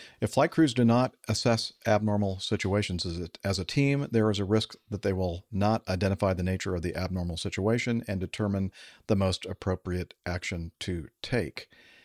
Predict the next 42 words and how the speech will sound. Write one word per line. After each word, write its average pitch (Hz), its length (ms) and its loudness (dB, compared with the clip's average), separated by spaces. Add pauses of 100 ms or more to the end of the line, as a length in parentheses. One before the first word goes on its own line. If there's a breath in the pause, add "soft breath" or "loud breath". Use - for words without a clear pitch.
(340 soft breath)
And, 92 760 -2
uh, 87 380 -4
layout 101 420 0
and 95 120 -2
design 92 420 -2
of 82 80 -6
a 85 60 -6
quick - 260 -6
reference 90 360 -4
handbook 98 440 0
made 90 180 0
it 87 220 -6
difficult 107 400 0
for 92 100 -6
flight 92 280 -2
crews 90 300 -4
to - 100 -12
find 85 240 -4
a - 20 -8
procedure 82 540 -6
to 87 160 -4
address 82 340 -6
a 76 80 -10
malfunction. 85 720 -4 (720 loud breath)
They 92 120 0
may 95 220 0
not 101 260 0
take 98 220 -2
the 95 100 2
appropriate 98 400 0
actions 107 340 0
quickly 117 320 0
or 101 160 0
efficiently, 110 540 -2
which 98 220 -4
may 95 120 -2
lead 92 300 -4
to 92 160 -4
an 90 140 -2
unsafe 90 500 -4
aircraft 82 640 -8
state. - 540 -4